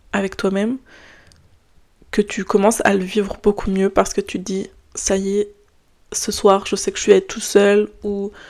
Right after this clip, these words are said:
Ce week-end, je sais que je vais être tout seul, ça va être trop bien, je vais pouvoir faire ça, ça, ça, euh, et cetera. » Tu vois ce que je veux dire ? Alors, euh, oui, déjà, ça peut faire flipper un peu au début parce que, euh, c'est nouveau,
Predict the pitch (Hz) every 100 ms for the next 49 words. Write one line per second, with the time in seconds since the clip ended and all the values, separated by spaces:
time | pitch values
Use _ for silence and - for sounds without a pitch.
0 | - - - - - 196 208 202 196 190
1 | 190 - - - 190 196 196 - - 202
2 | 202 202 - - 185 196 - - 190 -
3 | 196 - 196 196 - - - - - -
4 | - - - 196 190 185 185 190 190 _
5 | - - - 196 180 - - 202 - 190
6 | 190 220 - - - - - - 196 196
7 | - - _ _ 202 185 180 180 202 185
8 | - _ - 202 240 185 185 202 233 -
9 | 190 185 - - 202 220 196 185 196 190
10 | 190 226 190 180 - 190 190 185 185 180
11 | 180 - - - _ _ - - 196 190
12 | 196 190 208 214 220 226